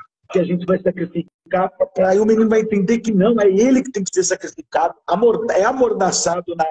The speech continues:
na, na, na, no altar pra que nos quarenta e cinco do segundo tempo um anjo apareça e fala, "Não, não precisa."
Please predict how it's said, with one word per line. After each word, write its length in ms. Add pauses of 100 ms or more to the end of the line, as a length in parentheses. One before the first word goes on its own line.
(100)
na, 180
na, 140 (560)
na, 360
no 120
altar 340
pra 160
que 140
nos 180
quarenta 400
e 40
cinco 300
do 140
segundo 420
tempo 460 (840)
um 160
anjo 160 (540)
apareça 420
e 60
fala, 260
"Não, 240
não 160
precisa." 560